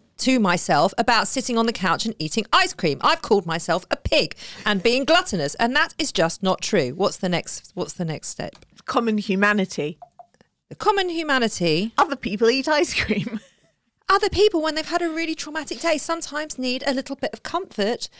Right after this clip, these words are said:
Speaker 1: and a warm, soft couch and a bit of ice cream, something that really tastes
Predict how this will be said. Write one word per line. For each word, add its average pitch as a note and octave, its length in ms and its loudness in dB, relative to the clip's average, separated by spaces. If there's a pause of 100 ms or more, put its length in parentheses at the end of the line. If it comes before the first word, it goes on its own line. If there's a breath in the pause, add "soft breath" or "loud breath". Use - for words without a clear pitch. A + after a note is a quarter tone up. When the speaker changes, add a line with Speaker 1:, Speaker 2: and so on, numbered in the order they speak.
(220 loud breath)
Speaker 1:
and C4+ 120 -2
a - 80 -4
warm, D4+ 300 0
soft C#4+ 320 0
couch A#3 460 -2 (200 soft breath)
and B3+ 80 -2
a D4 60 -4
bit D4 140 2
of D4 80 0
ice D4+ 180 4
cream, C#4 160 -10
something C#4 220 -4
that B3+ 80 -6
really C4 200 -4
tastes C4 400 -4